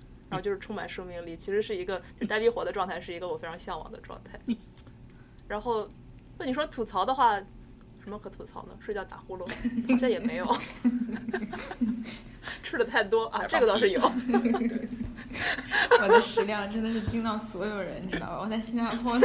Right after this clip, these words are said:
Speaker 3: 被所有的食阁记住。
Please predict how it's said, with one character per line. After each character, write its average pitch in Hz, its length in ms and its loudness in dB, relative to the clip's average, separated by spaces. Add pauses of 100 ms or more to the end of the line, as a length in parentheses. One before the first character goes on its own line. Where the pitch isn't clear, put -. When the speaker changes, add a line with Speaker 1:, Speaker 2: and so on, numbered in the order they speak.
(520)
Speaker 3:
被 277 100 -4
所 233 220 2
有 269 100 6
的 208 100 0
食 - 340 -6
阁 190 320 -4 (260)
记 214 240 -6
住。 185 300 -2